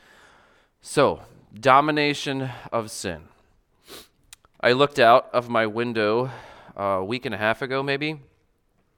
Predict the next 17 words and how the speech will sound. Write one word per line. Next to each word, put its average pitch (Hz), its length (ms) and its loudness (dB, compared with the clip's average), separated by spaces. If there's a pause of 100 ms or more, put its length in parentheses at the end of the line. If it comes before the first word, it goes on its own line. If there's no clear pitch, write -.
(120)
and 101 160 -10
saw 113 360 4
on 110 120 2
my 98 160 -2
neighbor's 120 480 -4
front - 280 -4
lawn 107 320 0
across 104 560 -2 (200)
the 98 120 -12
busy 98 320 -6
road 92 400 -4 (160)
that 90 160 -10
I 85 80 -6
live 90 240 -8
on 82 260 -8 (960)
this 107 240 -6
picture. - 560 -8